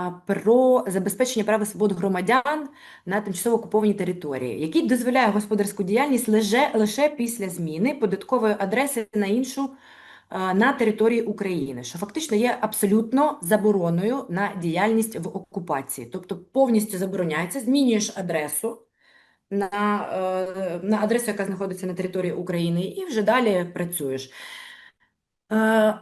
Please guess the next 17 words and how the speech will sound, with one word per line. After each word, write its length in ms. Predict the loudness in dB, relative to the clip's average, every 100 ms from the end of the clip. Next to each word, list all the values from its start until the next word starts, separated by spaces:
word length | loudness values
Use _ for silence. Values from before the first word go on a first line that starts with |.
| -10 _
я 260 | 0 4 6
вважаю, 240 | 6 6
що, 120 | 4
в 60 | 0
принципі, 460 | 4 4 4 2 4
можна 240 | 4 4
було 160 | 2 0
вдосконалити 760 | 2 0 2 2 2 -4 -4
оці 180 | -4 -2
всі 140 | -2 -4
законодавчі 600 | -2 0 2 0 0 2
моменти 840 | 4 4 2 2 2 2 0 -8
і 320 | -4 0 0 0
враховувати 580 | -2 0 2 2 2 2
випадки, 360 | 0 -2 -2
коли, 540 | -2 0 2 2 0 -4
наприклад, 640 | -6 -4 -2 0 0 0